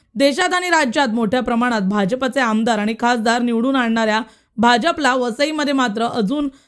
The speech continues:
आपले खाते उघडता आलेले नाहीये. यापूर्वी युतीमध्ये या ठिकाणाहून एकत्रित शिवसेना निवडणूक लढवत आली आहे. यावेळी मात्र शिवसेनेच्या फुटीनंतर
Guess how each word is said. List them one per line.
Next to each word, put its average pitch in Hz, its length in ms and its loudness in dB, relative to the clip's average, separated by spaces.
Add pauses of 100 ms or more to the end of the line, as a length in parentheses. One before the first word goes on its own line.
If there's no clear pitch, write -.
(160)
आपले 240 340 2
खाते 233 280 0
उघडता 233 440 0
आलेले 202 240 0
नाहीये. 185 280 0 (420)
यापूर्वी 339 480 2
युतीमध्ये 320 640 0 (300)
या 262 160 2
ठिकाणाहून 277 520 0
एकत्रित 269 380 -2
शिवसेना 247 560 -2 (140)
निवडणूक 262 400 0
लढवत 254 320 0
आली 254 180 0
आहे. 240 320 0
यावेळी 226 300 0
मात्र 226 340 -2
शिवसेनेच्या 247 640 -2 (100)
फुटीनंतर 247 680 0